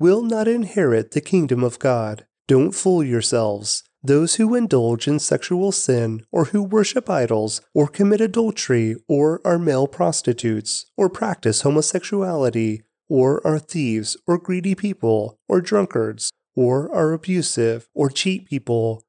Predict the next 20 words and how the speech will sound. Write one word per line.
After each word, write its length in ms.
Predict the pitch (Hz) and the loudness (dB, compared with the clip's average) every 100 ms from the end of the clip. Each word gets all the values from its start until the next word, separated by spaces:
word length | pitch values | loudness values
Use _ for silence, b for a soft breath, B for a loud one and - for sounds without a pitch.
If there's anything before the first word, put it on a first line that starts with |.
| _ 185 | _ 0
none 240 | 214 208 | 2 4
of 160 | 147 113 | 2 2
these 460 | 113 110 104 - | 0 0 -2 0
will 180 | 170 190 | 0 2
inherit 560 | 208 - 147 113 107 - | 0 0 2 2 2 0
the 100 | 151 | -2
kingdom 400 | 196 185 131 123 | 2 2 2 0
of 160 | 120 | -2
God. 520 | - 143 123 110 107 _ _ _ | 0 0 0 -4 -8 _ _ _
Some 320 | - - 233 | -4 0 4
of 160 | 180 120 | 2 2
you 280 | 117 113 110 | 2 2 2
were 120 | 170 | 2
once 460 | 165 139 127 - - | 4 2 2 0 2
like 280 | 147 139 - | 0 0 0
that, 280 | 113 110 _ _ - | 0 0 _ _ -8
but 260 | 143 156 175 | 0 2 2
you 300 | 175 135 107 | -2 0 0
were 100 | 139 | 0
cleansed. 680 | - 160 131 117 113 - | 2 2 2 0 -2 -6